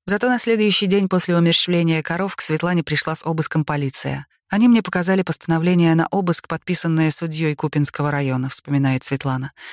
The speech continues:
"и сказали, что если я их не пущу, они войдут сами. Вошли и потребовали выдать запрещенные предметы. А у меня нет ни одного запрещенного предмета. Они перерыли весь дом и надворные постройки, смотрели под диванами, в диванах, все везде раскидали".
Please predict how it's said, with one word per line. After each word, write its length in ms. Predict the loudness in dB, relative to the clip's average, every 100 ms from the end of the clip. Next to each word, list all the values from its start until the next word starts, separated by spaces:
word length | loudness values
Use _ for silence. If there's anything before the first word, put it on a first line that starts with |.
| -20 -8
"и 60 | -4
сказали, 360 | -2 0 0 0
что 180 | 0
если 280 | 0 0 0
я 140 | -2 -2
их 180 | 0
не 80 | -2
пущу, 460 | 0 0 0 -2 -4 -10 -20 -6
они 200 | -2 0
войдут 340 | 0 0 -2
сами. 380 | -2 -2 -4 -6 _ _
Вошли 380 | -4 -2 0 0
и 20 |
потребовали 600 | 0 -2 -2 0 0 0
выдать 340 | 2 2 2 0
запрещенные 720 | -2 0 0 2 2 2 2
предметы. 520 | 0 2 2 0 -6 _ _ _ _
А 120 | -2
у 20 | 0
меня 220 | 2 4
нет 180 | 2 0
ни 60 | -2
одного 300 | 0 0 0
запрещенного 600 | 0 -2 -2 -2 -2 -2
предмета. 500 | -2 0 0 -2 -10 -16 -20 -20 -16 -4
Они 220 | 0 2
перерыли 400 | 2 2 2 2
весь 240 | 2 0
дом 260 | 0 2 2
и 40 |
надворные 500 | 2 0 -2 0 0
постройки, 640 | 0 -4 -2 -2 -2 -6 -4
смотрели 440 | -4 -2 0 0
под 180 | 0 0
диванами, 500 | 0 0 0 0 0
в 120 | -2
диванах, 480 | 0 0 0 -2 -4
все 240 | -2 -2 0
везде 260 | -2 -2
раскидали". 640 | -2 -2 -4 -4 -2 -4